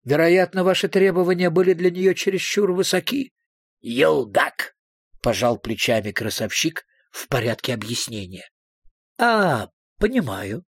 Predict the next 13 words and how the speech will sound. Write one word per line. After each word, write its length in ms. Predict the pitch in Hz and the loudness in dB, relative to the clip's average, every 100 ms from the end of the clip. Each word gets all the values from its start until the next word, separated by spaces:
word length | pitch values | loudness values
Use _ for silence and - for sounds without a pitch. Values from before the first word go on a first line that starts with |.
| _ | _
отозвался 640 | 147 - 143 135 123 - 131 | -4 -2 0 0 0 0 -2
Анри. 360 | 120 120 113 - _ _ _ _ _ _ | -2 -4 -6 -10 _ _ _ _ _ _
"Моя 400 | 135 190 208 254 | 0 2 4 2
отказывается 640 | 240 - 214 202 196 - 175 | 2 0 0 2 2 0 0
мыть 240 | 175 - | 0 0
окна. 420 | 127 90 95 - - _ _ _ _ _ | -2 -2 -8 -14 -20 _ _ _ _ _
Нет, 480 | 160 285 302 - - | 0 0 0 -6 -10
мадемуазель 640 | - 127 131 135 127 240 202 | -6 -4 0 2 2 2 2
Гаден 600 | 147 139 123 196 214 190 | -2 0 2 2 0 -2
по 120 | 165 | -4
профессии 680 | 131 135 - 190 - - 156 | -2 -2 2 0 0 -2 -2
была 280 | 117 127 151 | 0 -2 -2
прачка. 720 | - 123 123 131 - - | -4 -4 -4 -4 -6 -8